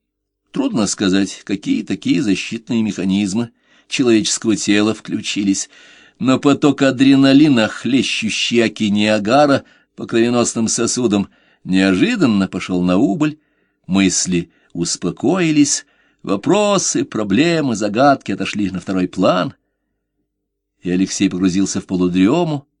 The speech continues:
полуявь. Молодчина организм. Чует, что испытания ещё не закончились, и автоматически перешёл в режим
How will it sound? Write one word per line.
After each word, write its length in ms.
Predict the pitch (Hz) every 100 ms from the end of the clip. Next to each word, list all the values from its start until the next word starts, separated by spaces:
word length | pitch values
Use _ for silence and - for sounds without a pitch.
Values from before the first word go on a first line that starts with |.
| _
полуявь. 580 | - 85 87 85 - - _ _ _ _ _ _ _ _ _ _ _ _ _ _ _ _ _ _ - - - _
Молодчина 640 | - 156 208 214 - 285 147
организм. 580 | 98 95 95 95 117 98 _ _ _ _ _ _ _
Чует, 420 | - - - 240 220
что 220 | - 196
испытания 460 | 180 - 170 165
ещё 340 | 147 - 147 123 _
не 160 | 135 120
закончились, 800 | 117 101 110 98 - 104 - - - - -
и 80 | 98
автоматически 920 | 95 104 98 92 139 196 165 - -
перешёл 420 | 147 139 - 131
в 20 |
режим 380 | 117 95 113 120